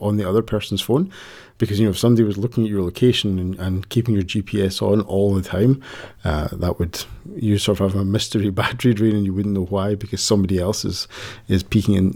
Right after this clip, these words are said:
into your phone and keeping it hot. But, uh, I'm not sure if low power mode exactly affects it. Maybe it just slows it down,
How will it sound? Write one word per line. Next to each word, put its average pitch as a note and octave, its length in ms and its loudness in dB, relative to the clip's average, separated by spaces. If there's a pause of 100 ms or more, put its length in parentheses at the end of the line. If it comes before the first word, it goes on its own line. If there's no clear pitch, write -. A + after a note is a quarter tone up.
into G2 240 0
your F#2 120 0
phone G2 400 0
and F#2+ 160 -2
keeping G2 260 -2
it F#2 80 0
hot. A2 320 -2 (100)
But, - 180 -4 (460)
uh, E2+ 260 -6
I'm A#2 160 4
not G3 200 6
sure C#3 360 2
if A2 260 -4
low A2 120 2
power G2 240 -2
mode G2 200 -4
exactly G2 520 -2
affects A#2 360 -2
it. - 120 -6
Maybe A#2+ 320 4
it F#2 220 0
just - 220 -2
slows G#2 320 2
it F2+ 100 -2
down, G2 380 2